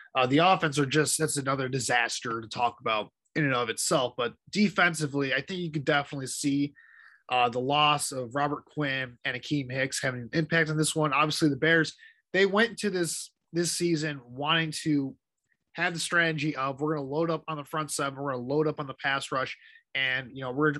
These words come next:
we're just gonna try and get by with the secondary," because, you know, they don't have a lot of talent back there. They wanted to see if some of these younger players like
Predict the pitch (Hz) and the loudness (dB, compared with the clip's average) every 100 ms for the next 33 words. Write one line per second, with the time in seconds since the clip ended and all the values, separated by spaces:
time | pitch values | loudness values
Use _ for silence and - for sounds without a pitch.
0 | - 143 131 165 165 139 175 156 127 160 | -4 -6 -4 -2 -2 -2 0 0 2 0
1 | - 147 147 139 131 147 135 - 120 113 | 2 2 2 2 -4 -4 -6 -6 -4 -2
2 | 113 120 113 110 127 113 123 143 139 143 | -4 -8 -10 -10 -8 -4 -2 -2 -2 -2
3 | 135 123 - 170 165 160 151 165 160 151 | 0 0 0 0 2 0 2 4 4 4
4 | 131 135 135 131 - 143 139 143 139 123 | 0 -2 -4 -4 -2 -2 -2 -4 -4 -2
5 | 131 131 127 135 131 127 127 117 | -4 -6 -8 -2 0 0 0 -4